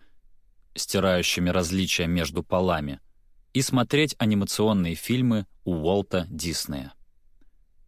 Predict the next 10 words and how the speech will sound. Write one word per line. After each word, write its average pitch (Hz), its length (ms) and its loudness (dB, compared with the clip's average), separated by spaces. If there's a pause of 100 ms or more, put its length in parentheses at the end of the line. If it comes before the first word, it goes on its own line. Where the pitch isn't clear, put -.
(120)
В 76 120 -4
«Ревью» 107 500 0 (460)
он 113 200 4
узнал 110 400 2
о 98 60 -2
мелодраме 98 840 2
и 92 100 -4
мощи 87 440 0
женских 87 640 -4
образов. 80 560 -4